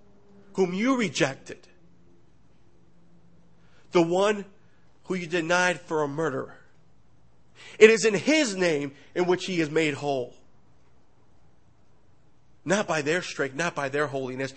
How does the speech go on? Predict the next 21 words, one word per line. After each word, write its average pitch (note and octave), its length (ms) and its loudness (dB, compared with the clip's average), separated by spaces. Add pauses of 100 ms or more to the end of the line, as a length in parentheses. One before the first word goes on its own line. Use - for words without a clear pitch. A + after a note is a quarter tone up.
(200)
not D#3 180 2
by C#3+ 140 0
their C#3+ 120 0
godliness, C#3 540 -4 (280)
but, D#3+ 120 -2
but B3 220 4
in G#3 100 4
the F3 100 2
name D#3+ 640 0 (260)
of D#3 180 -2
Jesus D3 360 -6
Christ - 640 -6 (460)
and C#3 140 -2
him, C3 380 -8 (1400)
res-, C3 360 -12
and C#3 140 -2
in, C3+ 120 -2
and E3 260 -2
in C#3+ 100 -4
his C3 200 -12
resurrection. C3 640 -12